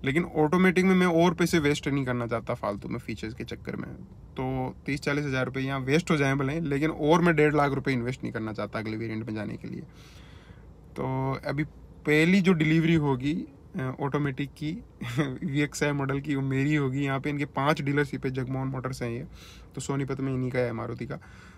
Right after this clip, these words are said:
तो यहाँ इनकी पांच dealerships है और मेरी वीएक्सआई की booking है, First booking मेरी है। बा-, बा-, उन्होंने कहा है कि बाकी और, अ, कितनी आई वो मुझे नहीं बताया, बाकी फर्स्ट वीएक्सआई automatic की booking मेरी है। तो इस महीने के end तक हो सकता है मेरे को डिलीवरी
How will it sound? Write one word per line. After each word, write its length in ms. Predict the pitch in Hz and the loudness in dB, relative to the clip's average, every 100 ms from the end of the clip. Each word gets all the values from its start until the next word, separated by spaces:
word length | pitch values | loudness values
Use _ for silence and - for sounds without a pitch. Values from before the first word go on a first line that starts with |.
| - - | -20 -10
तो 420 | 117 117 117 120 - | -6 -4 -4 -4 -6
यहाँ 260 | 123 123 | -4 -4
इनकी 160 | 127 127 | -6 -6
पांच 220 | 120 123 | -6 -6
dealerships 480 | 123 123 - 131 135 | -6 -8 -8 -10 -8
है 80 | 135 | -6
और 100 | 127 | -6
मेरी 280 | 117 117 | -6 -6
वीएक्सआई 420 | 120 117 - 113 113 | -6 -8 -8 -10 -10
की 120 | 110 | -10
booking 280 | 110 110 117 | -10 -10 -6
है, 160 | 123 | -6
First 340 | 131 196 196 175 | 0 2 4 4
booking 240 | 180 190 | 6 6
मेरी 200 | 160 170 | 6 6
है। 200 | 165 196 | 4 4
बा-, 400 | 147 139 131 - | 0 0 0 0
बा-, 300 | 135 131 131 | 0 0 0
उन्होंने 300 | 143 143 151 | -4 -2 0
कहा 160 | 123 127 | 0 0
है 80 | |
कि 180 | - 185 | 0 -2
बाकी 540 | 196 247 135 123 131 131 | -2 -4 -4 -4 -4 -6
और, 280 | 135 131 131 | -4 -4 -6
अ, 400 | - 127 127 127 - - - - | -8 -6 -6 -8 -12 -18 -20 -12
कितनी 240 | 127 143 | -6 -4
आई 120 | 131 127 | -2 -2
वो 160 | 127 | -2
मुझे 180 | 123 120 | -4 -4
नहीं 120 | 120 | -4
बताया, 220 | 113 139 | -4 -4
बाकी 260 | 147 131 135 | -2 -2 -4
फर्स्ट 400 | - 151 156 156 | -2 -2 -2 -4
वीएक्सआई 540 | 135 131 131 - 143 | -2 -2 -4 -4 -4
automatic 480 | 135 123 123 123 120 | -2 -4 -4 -4 -6
की 100 | 135 | -8
booking 300 | 127 117 117 | -8 -6 -6
मेरी 240 | - - - | -6 -6 -8
है। 280 | - - | -8 -10
तो 100 | 135 | -8
इस 260 | 156 170 170 | -2 -2 0
महीने 260 | 156 156 151 | 0 0 0
के 120 | - - | -4 -4
end 340 | 139 151 165 | -2 0 0
तक 460 | 151 - - - - - - - - - - - - | -2 0 0 0 -20 -20 -20 -20 -20 -20 -20 -10 -6
हो 60 | |
सकता 260 | 139 135 127 | -6 -4 -2
है 60 | 120 | 0
मेरे 180 | 120 | -2
को 80 | 113 | -4
डिलीवरी 500 | 120 110 113 113 117 | -6 -4 -6 -6 -8